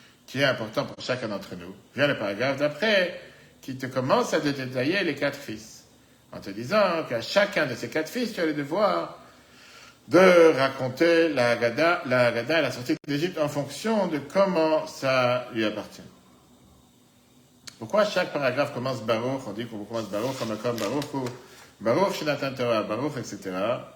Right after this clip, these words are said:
Ça a été écrit dans ce paragraphe quatre fois le mot Baruch.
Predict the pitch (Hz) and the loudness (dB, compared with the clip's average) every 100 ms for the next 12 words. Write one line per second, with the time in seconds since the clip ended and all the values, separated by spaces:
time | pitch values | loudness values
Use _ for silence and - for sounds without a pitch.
0 | - - 98 104 101 151 131 117 104 107 | -20 -14 -10 -8 -8 -6 -6 -6 -6 -4
1 | 120 - 151 147 131 117 110 98 95 143 | -4 -2 -2 0 -2 -4 -4 -6 -4 -2
2 | 175 | -4